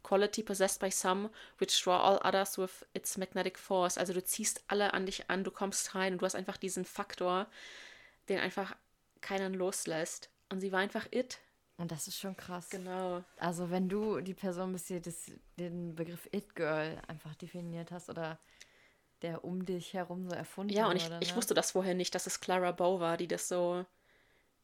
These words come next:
Speaker 1: auf die das basiert.
Speaker 2: Nee, das wusste ich. Ich, also ich kannte Clara Bow tatsächlich gar nicht, aber jetzt, wo ich hier auch sehe, dass sie auch als, äh, f-, ähm,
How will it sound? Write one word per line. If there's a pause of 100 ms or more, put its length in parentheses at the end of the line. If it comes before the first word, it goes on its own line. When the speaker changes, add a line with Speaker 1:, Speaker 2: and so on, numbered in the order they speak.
(240)
Speaker 1:
auf
die
das
basiert.
Speaker 2:
Nee, (720)
das
wusste
ich.
Ich,
also
ich
kannte
Clara
Bow
tatsächlich
gar
nicht,
aber
jetzt,
wo
ich
hier
auch
sehe,
dass
sie
auch
als,
äh,
f-,
ähm,